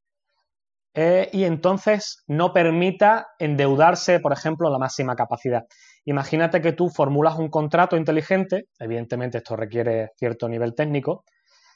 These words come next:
pero tú haces un contrato que tenga, eh, pagos, por ejemplo. Voy a con-,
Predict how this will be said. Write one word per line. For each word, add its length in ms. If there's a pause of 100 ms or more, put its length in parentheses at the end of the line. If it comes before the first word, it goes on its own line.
(120)
pero 200
tú 80
haces 180
un 100
contrato 540
que 160
tenga, 540 (180)
eh, 680 (760)
pagos, 600
por 120
ejemplo. 540 (400)
Voy 240
a 100
con-, 260